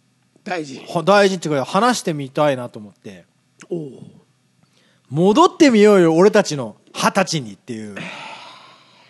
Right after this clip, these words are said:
Speaker 2: ところを、だって二十でしょ？で、さっきだからそれアラフォーのこと聞いたのもさ。
Speaker 1: 半分前ってことか。
Speaker 2: よくさ、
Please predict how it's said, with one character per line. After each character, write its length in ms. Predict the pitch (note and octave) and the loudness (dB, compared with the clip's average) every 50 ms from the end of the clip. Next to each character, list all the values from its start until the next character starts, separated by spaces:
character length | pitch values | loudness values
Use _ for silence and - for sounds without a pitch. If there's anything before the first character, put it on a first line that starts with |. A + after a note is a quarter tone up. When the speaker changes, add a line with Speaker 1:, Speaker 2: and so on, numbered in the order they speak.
| _ _ _ _ _ _ _ _ _ _ _ _ _ _ | _ _ _ _ _ _ _ _ _ _ _ _ _ _
Speaker 2:
と 140 | - G#3+ G#3 | -2 0 0
こ 140 | F3+ F#3 F#3 | 2 2 2
ろ 280 | F#3+ G3 G3 G#3+ A3+ A3 | 2 4 4 6 6 6
を、 360 | E3 A2+ F2+ - _ _ _ _ _ _ _ _ _ _ _ _ _ _ _ _ | 4 2 0 -8 _ _ _ _ _ _ _ _ _ _ _ _ _ _ _ _
だ 80 | - C#3+ | -8 -8
っ 20 | |
て 60 | - D3 | -6 -4
二 320 | D3+ E3+ A#3+ D#4 F4+ F4 | 0 2 4 4 4 4
十 240 | E4 D4 A3 F3+ D3 | 4 4 4 2 2
で 80 | B2 | 0
し 100 | G#2+ - | -4 -6
ょ？ 220 | C3 A#2+ B2+ C3 - - | -8 -8 -8 -10 -6 -2
で、 120 | F#3 E3+ | -2 0
さ 140 | D#3+ B3+ C#4 | 2 2 0
っ 60 | C4+ | 0
き 80 | A3 F#3+ | 0 -2
だ 60 | E3+ | -4
か 40 | C#3+ | -2
ら 40 | |
そ 100 | C3 D3+ | -2 -4
れ 80 | D3 C#3+ | -4 -2
ア 120 | - D#3+ F3+ | 0 0 2
ラ 140 | G3+ A3+ A3 | 2 2 2
フ 60 | - | 4
ォ 140 | A#3+ A#3+ A#3+ | 4 4 6
ー 20 | B3 | 6
の 20 | A#3+ | 4
こ 100 | B3 B3 | 2 2
と 80 | G#3 | 0
聞 120 | F3 - D3+ | 0 -2 -2
い 40 | |
た 80 | C#3 D3+ | -2 -2
の 80 | C3+ B2 | -2 -2
も 80 | A2+ | -6
さ。 260 | - - A2+ G2 F#2+ _ _ _ _ _ _ _ _ _ _ _ _ _ _ _ _ | -12 -14 -16 -18 -18 _ _ _ _ _ _ _ _ _ _ _ _ _ _ _ _
Speaker 1:
半 460 | - - - F3+ G3+ G3+ G3+ G#3 F#3 E3+ | -20 -16 -10 -10 -8 -8 -8 -12 -12 -12
分 240 | G3 G#3 G3+ G3 | -12 -10 -10 -8
前 220 | G3 G3+ G3 F3+ E3+ | -6 -4 -4 -4 -6
っ 40 | - | -8
て 80 | - | -12
こ 80 | D3+ - | -20 -20
と 80 | - | -20
か。 280 | - - - - - - _ _ _ | -20 -20 -20 -20 -20 -20 _ _ _
Speaker 2:
よ 160 | F#3 A#3 C4 | 0 0 0
く 80 | - F#3+ | 0 -2
さ、 320 | - - D3+ A#2+ G#2 F#2 | -4 -4 -4 -6 -6 -10